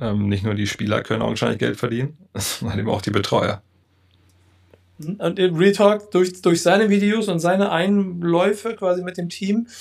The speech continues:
Speaker 2: sind zwei neue Songs in meiner privaten Playlist gelandet. Äh, <laughs> aber das nur am Rande. Äh, ist aber interessant. Äh, ich feiere mich einfach dafür, dass ich, äh, fünf Millionen Plätze vor dir bin beim N C A A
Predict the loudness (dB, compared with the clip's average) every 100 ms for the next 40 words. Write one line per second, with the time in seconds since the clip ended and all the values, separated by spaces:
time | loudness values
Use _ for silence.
0 | -18 -18 -4 -2 -2 -4 _ -2 2 6
1 | 6 6 4 0 0 0 2 0 0 -2
2 | 0 0 0 0 0 -4 -6 -6 -8 -10
3 | _ -20 -20 -20 _ 0 2 2 0 -6
4 | -10 -18 _ -20 _ -2 0 0 -2 -2
5 | -4 0 -4 -2 -6 -6 _ -20 _ _
6 | -12 -6 2 4 4 2 0 2 2 0
7 | -2 -8 -14 -20 -20 0 4 6 4 2
8 | 2 0 2 0 4 6 6 2 2 2
9 | 4 2 -2 -4 -2 -2 -2 -2 -4 -4
10 | -2 0 0 -2 -2 -2 -2 0 0 0
11 | -6 -6 -2 -2 -2 -6 -6 -8 -8 -8
12 | -8 -10 -10 -6 -2 -2 -2